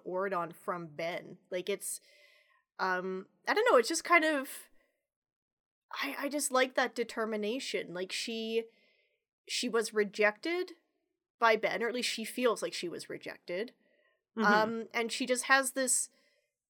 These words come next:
Speaker 1: quiet determination that she's like, "Okay, well, I'll get myself to Auradon then. I'm not gonna depend on you. I'm not gonna get my hopes up. I'm not gonna be disappointed by you again. So yeah, like,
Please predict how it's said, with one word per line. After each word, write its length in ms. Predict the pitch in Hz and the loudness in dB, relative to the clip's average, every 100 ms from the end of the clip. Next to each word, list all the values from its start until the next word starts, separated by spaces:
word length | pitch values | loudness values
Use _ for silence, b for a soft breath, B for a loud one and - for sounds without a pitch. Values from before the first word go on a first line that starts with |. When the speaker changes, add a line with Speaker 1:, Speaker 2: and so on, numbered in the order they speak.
| _ _ _ _ _ _ | _ _ _ _ _ _
Speaker 1:
quiet 640 | - - 220 226 262 262 - | -10 2 6 6 6 0 -4
determination 880 | 233 - 240 240 226 233 240 202 | -4 -2 -2 0 0 -2 0 -2
that 160 | 180 175 | -2 -4
she's 140 | 214 | -4
like, 140 | 262 349 | -2 -2
"Okay, 300 | 349 226 214 | 2 4 4
well, 400 | 220 202 214 220 - | 2 2 2 -2 -12
I'll 220 | 180 196 - | -6 -6 -2
get 260 | 190 190 - _ _ _ _ _ - | -2 -2 -4 _ _ _ _ _ -8
myself 500 | 196 214 - 208 285 | -4 -4 0 0 0
to 80 | - | -4
Auradon 520 | - 160 156 151 151 | -2 -4 -4 -6 -8
then. 200 | - 156 | -12 -12
I'm 100 | - | -8
not 180 | 180 196 | -6 -6
gonna 360 | 220 220 208 202 - - | -4 -2 -2 -2 -8 -8
depend 440 | 208 - 196 208 | -8 -6 -6 -2
on 200 | 226 214 | -2 -2
you. 200 | 202 240 | -2 -2
I'm 80 | 180 | 0
not 160 | 185 196 | -2 -2
gonna 140 | 220 | -2
get 140 | 208 | 0
my 140 | 208 190 | -2 -4
hopes 380 | - 202 - - | -4 -6 -4 -4
up. 280 | - 262 - b b b b _ | -4 -8 -16 b b b b _
I'm 60 | 196 | -6
not 160 | 190 | -4
gonna 140 | 208 202 | -2 -4
be 120 | 190 | -4
disappointed 680 | 175 190 208 - 202 214 202 | -4 -4 -4 0 0 -2 -4
by 140 | 170 | -2
you 200 | 170 165 | -2 -4
again. 340 | 170 165 - 185 | -6 -8 -8 -8
So 220 | - 226 | -6 -4
yeah, 300 | 233 277 220 - _ _ - | 0 0 0 -2 _ _ -12
like, 140 | 185 | -12